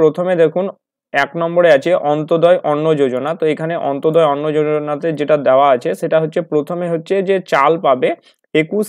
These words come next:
কেজি per family, ঠিক আছে? প্রত্যেক ফ্যামিলি পিছু একুশ কেজি করে চাল free of cost, কোনো টাকা লাগবে না। এবং ফর্টিফাইড আটা অথবা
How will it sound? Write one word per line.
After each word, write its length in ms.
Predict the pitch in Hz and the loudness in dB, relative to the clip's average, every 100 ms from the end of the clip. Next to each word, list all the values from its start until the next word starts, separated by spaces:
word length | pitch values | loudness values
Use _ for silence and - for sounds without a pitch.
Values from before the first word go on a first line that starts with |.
| - | -2
কেজি 220 | 151 147 196 196 | -2 -2 -4 0
per 160 | 165 170 170 | 0 0 -4
family, 380 | 143 127 113 113 | -4 -4 -6 -6
ঠিক 120 | 185 190 | -4 -2
আছে? 120 | 151 127 | -2 -4
প্রত্যেক 400 | 160 160 - 190 185 - | -4 -4 -4 -4 -4 -10
ফ্যামিলি 360 | 147 151 175 196 | -6 -2 0 0
পিছু 220 | 185 160 214 - | -2 -4 -4 -2
একুশ 220 | 151 175 170 | -2 -2 -4
কেজি 180 | 170 160 170 | -4 -4 -4
করে 140 | 170 170 143 | -4 -4 -2
চাল 180 | 160 180 - - - _ - | 0 -2 -10 -20 -20 _ -4
free 240 | 185 202 196 | 0 2 2
of 60 | 185 - | 0 -2
cost, 220 | 160 - - | 0 -2 -4
কোনো 160 | 160 165 147 | -4 0 0
টাকা 160 | 127 139 | 2 2
লাগবে 240 | 127 123 131 | 2 0 -4
না। 60 | 175 - | -6 -4
এবং 160 | 135 147 156 | -2 -2 -6
ফর্টিফাইড 640 | - 147 190 190 175 170 170 - 131 | -4 -2 -2 -2 2 2 2 0 -2
আটা 240 | 131 180 202 - 143 | 0 0 0 0 -2
অথবা 300 | 175 180 | 0 2